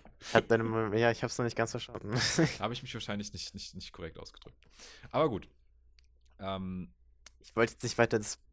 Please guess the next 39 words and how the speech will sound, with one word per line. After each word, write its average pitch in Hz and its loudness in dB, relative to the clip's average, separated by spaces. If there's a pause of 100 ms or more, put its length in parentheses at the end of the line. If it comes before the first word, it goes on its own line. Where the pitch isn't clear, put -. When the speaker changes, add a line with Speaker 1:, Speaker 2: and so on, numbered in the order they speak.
(100)
Speaker 1:
Spoiler-Territorium 107 0
für - -10
dich - -6
gehen, 95 -6
deswegen 101 6
<laughs> 110 -2
muss 127 -2
ich 131 -2
das 113 2
so 127 2
Speaker 2:
aber 127 8
ich 120 8
Speaker 1:
ausdrücken. 127 4
Speaker 2:
dachte, - -8
aber 127 -4
ich 123 -4
dachte, - -8
du 117 -2
hast - -8
ihn 104 -10
nicht - -8
weitergeguckt. 95 -8 (880)
Speaker 1:
Nein, 95 0
aber 92 0
ich - -2
hab - -2
mich 104 -6
ein 104 -2
bisschen 101 -4
vom - -10
Manga 95 -4
spoilern 95 -8
lassen. 107 -8
Speaker 2:
Ach 101 -10
so, - -6
Speaker 1:
Also, 92 0
Speaker 2:
okay. - -14 (120)
Speaker 1:
ein - -20
paar, 92 2